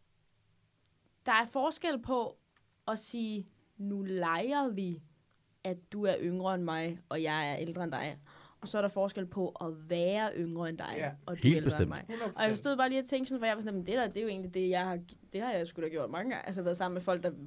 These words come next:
Speaker 1: vidste mere, eller havde mere magt, eller hvad fanden ved jeg. Men det er sådan, der er bare,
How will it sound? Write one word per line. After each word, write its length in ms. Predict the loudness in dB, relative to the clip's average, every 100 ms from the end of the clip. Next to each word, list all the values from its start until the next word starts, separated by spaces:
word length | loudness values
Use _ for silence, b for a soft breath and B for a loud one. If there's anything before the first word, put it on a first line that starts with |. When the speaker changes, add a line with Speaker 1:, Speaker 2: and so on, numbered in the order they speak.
| -2
Speaker 1:
vidste 300 | -2 -2 -4
mere, 260 | -2 -2
eller 200 | -4 -4 -6 -2
havde 120 | 0
mere 120 | 2
magt, 280 | 2 0 -4
eller 120 | -6
hvad 80 | -4
fanden 160 | -4 -2
ved 80 |
jeg. 180 | -2 -4 -8 B B B
Men 180 | -2
det 60 | -2
er 40 |
sådan, 220 | -2 -2 4
der 80 | 4
er 60 | 6
bare, 280 | 8 8